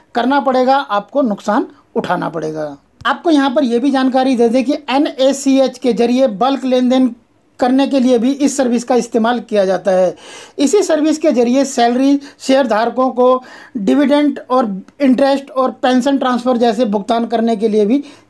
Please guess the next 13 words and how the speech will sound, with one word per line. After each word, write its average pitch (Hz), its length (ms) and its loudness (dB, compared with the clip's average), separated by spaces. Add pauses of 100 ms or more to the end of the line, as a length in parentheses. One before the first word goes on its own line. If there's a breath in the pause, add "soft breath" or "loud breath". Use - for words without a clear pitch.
चलाया 202 300 0
जाता 185 260 -2
है। 185 320 0 (760 loud breath)
इसी 349 300 4
सर्विस 285 400 -2
के 294 140 0
जरिए 247 400 2
बिजली 233 400 0
के 233 140 2
बिल, 262 300 2
टेलीफोन 240 520 0
के 240 140 2
बिल, 247 260 0